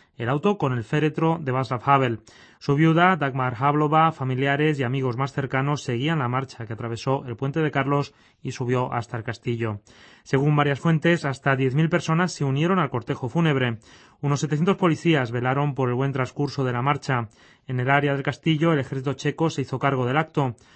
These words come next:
Los restos de Havel se depositaron en la misma pieza de artillería que transportó los del primer presidente de la República de Checoslovaquia, Tomás Garrick Masaryk, de la que tiraron seis caballos negros de la raza de Clad Ruby.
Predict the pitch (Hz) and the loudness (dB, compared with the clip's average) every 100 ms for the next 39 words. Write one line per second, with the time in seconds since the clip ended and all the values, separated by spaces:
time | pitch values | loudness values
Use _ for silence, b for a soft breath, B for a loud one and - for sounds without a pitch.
0 | b b 131 135 156 - 151 151 151 143 | b b -2 2 0 0 0 2 2 2
1 | 170 185 - - 123 123 123 131 135 151 | 0 -4 -10 -6 -4 -4 -4 0 2 0
2 | 143 127 127 151 165 151 143 - 113 110 | -2 -2 0 0 0 0 -2 -2 -6 -4
3 | 135 131 123 135 139 b b b 120 113 | -2 0 2 0 -2 b b b -6 -6
4 | 110 120 113 147 180 165 127 156 - 123 | -4 -6 -2 2 2 2 0 -2 -2 -4
5 | 139 - 110 131 131 139 127 113 113 113 | -4 -6 -6 -4 -4 -4 -4 -4 -6 -4
6 | 139 135 131 120 127 123 117 135 160 147 | -4 -4 -4 -6 -6 -6 0 0 0 -2
7 | 120 110 131 127 120 131 131 123 110 156 | -6 -4 -4 -4 -2 -4 -4 -6 -6 0
8 | 143 143 - b b b b 131 117 127 | 0 0 -6 b b b b -10 -6 -6
9 | 123 123 135 143 - 131 151 147 143 120 | -4 0 0 0 -2 -2 0 0 0 0
10 | 131 117 104 - 123 117 120 123 135 131 | -2 -4 -8 -10 -8 -6 -4 -4 -2 -4
11 | - 120 113 120 120 120 120 113 104 | -4 -8 -4 -6 -4 -4 -2 -4 -6